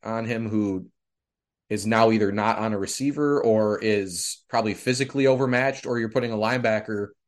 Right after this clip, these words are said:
in, on him in space where he's gonna win that matchup probably nine times out of ten, uh, as long as the quarterback has time to throw him the ball. So I, I just,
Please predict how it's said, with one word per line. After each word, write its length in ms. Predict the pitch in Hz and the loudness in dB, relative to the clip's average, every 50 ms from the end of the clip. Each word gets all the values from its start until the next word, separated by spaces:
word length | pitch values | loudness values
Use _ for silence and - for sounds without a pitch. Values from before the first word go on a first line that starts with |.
| _ _ _ _ _ _ _ _ _ _ _ _ - | _ _ _ _ _ _ _ _ _ _ _ _ -10
in, 260 | 120 113 110 107 107 - | -6 -4 -4 -4 -4 -4
on 200 | 120 110 110 107 | -2 0 2 2
him 160 | 110 113 110 | 2 2 2
in 120 | 107 98 | 0 0
space 800 | 87 - - - 131 127 120 110 107 107 - - - - - - _ | -2 -4 2 4 4 4 4 4 0 -2 -6 -8 -8 -10 -14 -16 _
where 220 | - 110 110 110 104 | -4 -2 0 0 0
he's 300 | 101 120 117 107 101 - | 0 -2 -4 -4 -4 -4
gonna 160 | 127 120 113 | -4 -2 -2
win 200 | 110 110 110 101 | 0 -2 0 0
that 180 | 107 113 113 | 0 0 0
matchup 420 | 107 107 104 98 - - 101 95 - - _ _ _ _ _ _ _ _ _ _ _ _ | 0 0 -2 -2 -2 -4 -4 -6 -6 -10 _ _ _ _ _ _ _ _ _ _ _ _
probably 220 | _ 113 104 104 101 | _ -4 -2 -2 -4
nine 240 | 95 104 101 104 98 | -2 -2 -2 -2 0
times 260 | 90 107 104 98 95 | 0 0 0 2 2
out 140 | 104 95 95 | 2 2 2
of 60 | 90 | 0
ten, 400 | - - 101 98 101 101 101 - _ _ _ | 0 0 0 0 -2 -4 -6 -10 _ _ _
uh, 60 | - 98 | -6 -4
as 240 | 98 95 98 95 | -4 -4 -2 0
long 200 | 104 104 104 104 | 0 0 0 0
as 120 | 104 98 92 | -2 -2 -2
the 100 | 101 90 | -4 -6
quarterback 440 | - - - 107 104 98 101 98 - | -4 0 2 2 4 4 2 2 2
has 160 | 101 95 - | 0 0 0
time 160 | - 101 98 | -2 -2 -4
to 60 | 92 | -4
throw 140 | 87 113 104 | -2 -2 -2
him 80 | 98 98 | -2 0
the 60 | 95 | 2
ball. 260 | 87 107 107 104 101 | 4 6 6 6 4
So 320 | - - 110 104 104 98 - _ _ _ _ _ _ _ _ _ | 4 2 2 2 2 0 -2 _ _ _ _ _ _ _ _ _
I, 200 | 117 127 117 156 | 0 2 2 2
I 20 | |
just, 280 | - 175 170 - - - | 2 2 -2 -2 -6 -12